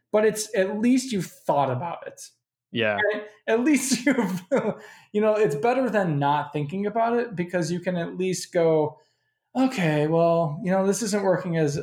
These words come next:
Speaker 1: as planned, but at least I had a plan," you know, and at
Speaker 2: Yeah.
Speaker 1: least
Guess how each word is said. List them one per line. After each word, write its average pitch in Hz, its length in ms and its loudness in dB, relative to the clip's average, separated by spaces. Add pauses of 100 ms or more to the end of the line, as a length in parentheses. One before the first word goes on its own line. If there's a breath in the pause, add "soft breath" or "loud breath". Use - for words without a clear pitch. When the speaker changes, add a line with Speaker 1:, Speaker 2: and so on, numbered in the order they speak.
Speaker 1:
as 139 140 -4
planned, 160 560 0 (240 soft breath)
but 170 120 2
at 196 60 0
least 214 180 0
I 156 80 2
had 139 300 -2
a 131 40 -2
plan," 127 640 -12
you 160 80 -8
know, 147 260 2
and 156 140 0
at 160 80 4
Speaker 2:
Yeah. - 80 2
Speaker 1:
least 110 120 0